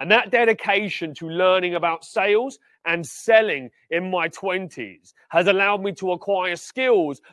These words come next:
that will pay me for a lifetime. And not just six-figure sums, but multi-million pound sums. So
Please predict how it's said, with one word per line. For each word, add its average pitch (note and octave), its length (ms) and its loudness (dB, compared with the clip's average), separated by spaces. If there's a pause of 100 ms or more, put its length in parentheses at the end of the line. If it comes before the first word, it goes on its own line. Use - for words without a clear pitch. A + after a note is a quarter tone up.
that F#3 180 2
will F#3+ 240 0
pay A3 400 -2
me F3 180 -4
for F3 300 -4
a E3 40 -4
lifetime. E3+ 840 -2 (580)
And G3 140 -2
not B3+ 260 4
just - 280 -6
six-figure G3+ 520 -2
sums, D3+ 460 -10
but F3+ 280 0
multi-million G#3+ 960 -2
pound D3 320 -4
sums. B2 400 -6 (220)
So G#3+ 260 4